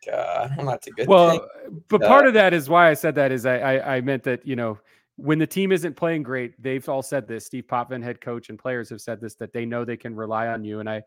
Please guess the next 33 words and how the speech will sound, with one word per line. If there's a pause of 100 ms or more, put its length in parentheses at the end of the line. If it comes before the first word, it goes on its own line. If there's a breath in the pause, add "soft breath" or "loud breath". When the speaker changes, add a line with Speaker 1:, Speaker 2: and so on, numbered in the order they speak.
(240 soft breath)
Speaker 2:
I
gotta
imagine
it
feels
pretty
good (640)
having (140)
the
team
know
that (300)
you're
there
for
'em,
that
you're
gonna
be
able
to
be (180 soft breath)
the
last
line
of
defense,
liter-, (140)
literally, (100)
literally
and
figuratively.